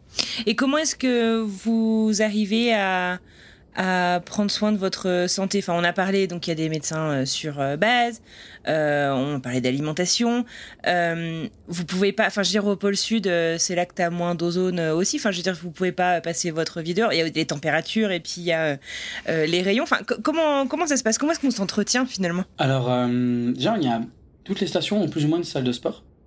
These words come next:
Speaker 2: Euh, sauf, euh, si vous m'écoutez, les Russes de la station Vostok. <laughs> Sauf eux, la, la station Vostok, ils n'ont
Speaker 1: Ah
Speaker 2: pas
Speaker 1: ouais ?
Speaker 2: de salle de sport. Non, non, mais c'est une très vieille station.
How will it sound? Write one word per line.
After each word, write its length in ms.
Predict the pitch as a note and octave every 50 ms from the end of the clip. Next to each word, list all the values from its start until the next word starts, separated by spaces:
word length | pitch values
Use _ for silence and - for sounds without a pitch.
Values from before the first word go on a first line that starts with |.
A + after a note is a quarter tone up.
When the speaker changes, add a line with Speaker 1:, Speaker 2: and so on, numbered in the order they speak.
| - - -
Speaker 2:
Euh, 800 | B2 A#2+ A#2+ A#2+ A#2+ A#2+ A#2+ A#2 A#2 A#2 A#2+ A#2 A#2 A#2 A#2 A#2
sauf, 400 | - - - D#3 D#3 D3+ D3+ - B2+
euh, 540 | B2 A#2+ A#2+ A#2+ A#2 A#2 A#2 A#2 A#2 A#2 A#2+ -
si 180 | - - - B2+
vous 80 | B2
m'écoutez, 400 | B2+ C3 B2 B2+ C3 B2 C#3+ C#3+
les 100 | D3 C#3+
Russes 240 | B2 A#2+ C#3 C#3 -
de 60 | C#3+
la 80 | C#3 C3+
station 300 | C3+ - B2 - - C3
Vostok. 500 | B2 B2 - - C#3+ D#3+ D#3+ - - - -
<laughs> 1000 | - - - - - - - - - - - - - - - - - - - -
Sauf 260 | - A3+ G#3 G#3+ - -
eux, 200 | - E3+ A3+ C#4 B3
la, 120 | E3 B2+
la 120 | B2+ B2 B2
station 420 | - - C3 C3 C#3+ C3 - C3+
Vostok, 320 | C3+ C#3 C3+ C3+ E3 E3+ -
ils 60 | C3
n'ont 80 | B2 F#3+
Speaker 1:
Ah 60 | G#3+
Speaker 2:
pas 40 | A3
Speaker 1:
ouais ? 60 | D4 G#4+
Speaker 2:
de 40 | -
salle 100 | - A#2+
de 60 | B2
sport. 220 | B2 - D3+ D3
Non, 140 | C3 C#3+ C#3
non, 120 | C#3 C#3 C#3
mais 120 | C3 A#2+
c'est 120 | B2 -
une 60 | A#2+ A2+
très 140 | - C3+
vieille 140 | A#2 B2 B2
station. 460 | A#2+ - - B2 A#2+ - C3+ C3 C3+